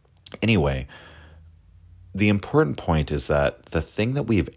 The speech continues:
aimed for, at least in the West, and to some extent even worldwide, is a kind of system that at least approximates what Kant is describing here. So, i-, Kant, again, it's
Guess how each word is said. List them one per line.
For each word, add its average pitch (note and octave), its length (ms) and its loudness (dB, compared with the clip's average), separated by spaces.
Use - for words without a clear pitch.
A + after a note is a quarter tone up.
aimed D2+ 300 -4
for, A2+ 300 4
at - 120 2
least E2 280 0
in D#2 80 -2
the C2+ 80 -2
West, C#2+ 520 -2
and E2 240 -2
to F2+ 100 -8
some E2 280 -2
extent A2+ 460 -2
even F#2+ 260 -2
worldwide, E2 720 -2
is G#3+ 280 4
a - 60 0
kind A2+ 360 0
of C3+ 120 2
system G2+ 400 0
that F#2+ 120 2
at F#2 120 0
least A#2 340 0
approximates - 960 -2
what - 140 -6
Kant C#2+ 320 -4
is - 100 -2
describing - 600 -2
here. - 280 -16
So, - 540 0
i-, - 400 -12
Kant, G#2 340 -4
again, E2+ 420 0
it's - 300 -6